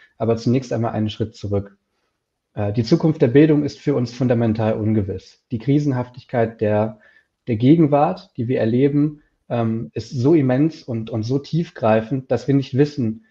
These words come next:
für welche Welt wir Menschen heute in zehn, zwanzig oder fünfundzwanzig Jahren bilden werden.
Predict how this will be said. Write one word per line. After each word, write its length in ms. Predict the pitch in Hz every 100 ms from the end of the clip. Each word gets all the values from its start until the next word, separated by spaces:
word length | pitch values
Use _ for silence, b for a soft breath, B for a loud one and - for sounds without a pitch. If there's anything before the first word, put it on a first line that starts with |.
| B -
für 160 | 120
welche 320 | 123 143 139
Welt 280 | 120 123 135
wir 80 | 123
Menschen 440 | 117 123 127 127
heute 260 | 120 127 147
in 200 | 127 110
zehn, 300 | - 131 127
zwanzig 460 | - 120 120 123 127
oder 140 | 117
fünfundzwanzig 680 | - 131 113 117 110 107 107
Jahren 320 | 98 104 107
bilden 260 | 127 110
werden. 320 | 95 92 90